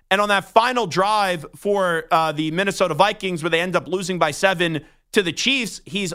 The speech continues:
on the sideline with a towel over his head. Now,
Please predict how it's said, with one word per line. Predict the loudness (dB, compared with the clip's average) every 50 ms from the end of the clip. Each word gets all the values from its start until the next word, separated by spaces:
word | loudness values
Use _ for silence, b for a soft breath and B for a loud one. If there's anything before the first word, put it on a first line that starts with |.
| -4 -2
on | -2 0 -2 -2
the | -4
sideline | -4 0 0 0 2 0 -2 0 0 0 0 0 -2 -2 -4 -6 b b b
with | b -2 -2 -2
a | -4
towel | -6 0 2 4 4 4 2 0 -2 -2 -2 -4 -4 0
over | 0 2 2 2 2 0 0
his | 0 0
head. | 2 2 2 2 0 -6 -14 _ _ _ _ 0
Now, | 2 2 2 2 0 -2 -10